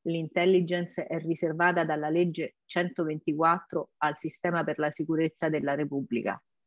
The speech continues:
Eh, ci sono dei soggetti che sono deputati a svolgere attività di intelligence e ci sono invece altri soggetti che possono essere consulenti dell'intelligence, possono fare un'attività che sia, che poi diventi, eh,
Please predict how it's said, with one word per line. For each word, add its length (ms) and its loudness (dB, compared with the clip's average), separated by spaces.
Eh, 240 4
ci 140 4
sono 260 8
dei 140 6
soggetti 520 2
che 120 0
sono 420 2
deputati 560 0
a 80 -2
svolgere 680 -2
attività 560 -2
di 400 2
intelligence 840 4
e 120 0
ci 140 -4
sono 240 -4
invece 300 -2
altri 320 -2
soggetti 480 0
che 100 -2
possono 440 -6
essere 600 0
consulenti 880 6
dell'intelligence, 1160 2
possono 520 -2
fare 220 4
un'attività 720 2
che 140 -4
sia, 500 0
che 140 -4
poi 180 2
diventi, 840 2
eh, 600 -4